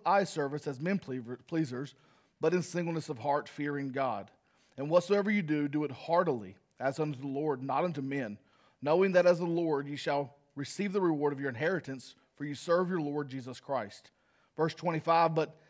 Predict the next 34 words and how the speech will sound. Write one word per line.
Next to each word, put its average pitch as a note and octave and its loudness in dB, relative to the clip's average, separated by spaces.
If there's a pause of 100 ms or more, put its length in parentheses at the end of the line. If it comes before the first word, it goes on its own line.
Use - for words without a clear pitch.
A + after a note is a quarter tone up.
(120)
he G#3 4
that F#3+ 6
doeth F#3 6
wrong F3 6
shall F#3 2
receive F3+ 0
the F3+ 0
wrong F3 2
for F#3 -12
which F3+ -4
he F#3+ 0
has E3+ 2
done, D#3+ 2
and D#3+ -2 (100)
there D3+ 0
is C#3+ -4
no D#3 0
respecter D#3+ -2
of C#3 -10
persons." B2 -8 (480)
Verse C#3+ -4
one D#3+ -2
of - -8
chapter D#3+ 0
four, C#3 -6
"Masters, D#3 0
give E3 -2
unto F3+ -4
your F#3 -4
servants C#3 -6 (420)
that C#3+ 2
which E3 -4
is C3+ -6
just E3+ -4